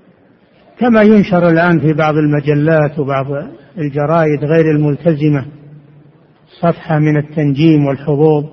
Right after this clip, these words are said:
قراءة الكف والفنجان وما أشبه ذلك، كل هذا من أعمال الشياطين ومن الشعوذة،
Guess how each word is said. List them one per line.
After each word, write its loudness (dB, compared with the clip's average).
قراءة 0
الكف -2
والفنجان 0
وما -2
أشبه -8
ذلك، -6
كل -6
هذا 0
من 0
أعمال -2
الشياطين -6
ومن -2
الشعوذة، -2